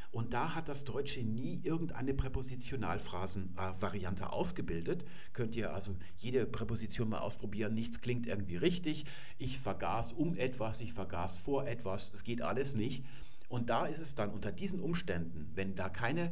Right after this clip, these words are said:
zusätzliche Präpositionalausdrucksweise besteht bei so einem Verbum, hat man das umgedeutet und zu einem transitiven Verb gemacht, sodass wir heute sagen, ich vergesse eine Sache nicht. Da ist es möglich, aber das sind ganz, ganz seltene Fälle. Normalerweise können also nicht die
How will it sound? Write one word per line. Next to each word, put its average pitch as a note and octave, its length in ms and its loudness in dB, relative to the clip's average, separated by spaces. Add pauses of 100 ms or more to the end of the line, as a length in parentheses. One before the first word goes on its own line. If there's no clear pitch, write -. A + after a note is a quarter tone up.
(140)
zusätzliche C#3 540 0
Präpositionalausdrucksweise G#2 2000 0
besteht F#2 440 0
bei G#2+ 100 2
so G#2 120 -2
einem F#2 220 -2
Verbum, G2+ 380 0 (160)
hat B2 220 0
man G#2+ 100 2
das F#2 180 0
umgedeutet C3+ 640 2
und A#2+ 180 0
zu - 180 0
einem A#2+ 240 -2
transitiven G2 640 -2
Verb E2 220 0
gemacht, A2+ 360 0
sodass - 260 -2
wir F#2+ 120 0
heute A#2+ 160 -2
sagen, - 320 -2 (280)
ich A#2+ 200 -2
vergesse G#2+ 500 0 (220)
eine A2+ 320 0
Sache F#2+ 320 0
nicht. A#2 320 0 (300)
Da G#2+ 200 2
ist C3+ 160 0
es - 120 -2
möglich, B2 320 0
aber A2 120 0
das A#2 160 0
sind A2 160 -2
ganz, - 240 0
ganz D3 200 0
seltene A#2 320 0
Fälle. F#2 400 0 (240)
Normalerweise A#2 720 2 (300)
können B2 260 2
also - 220 0
nicht - 180 0
die C3 160 0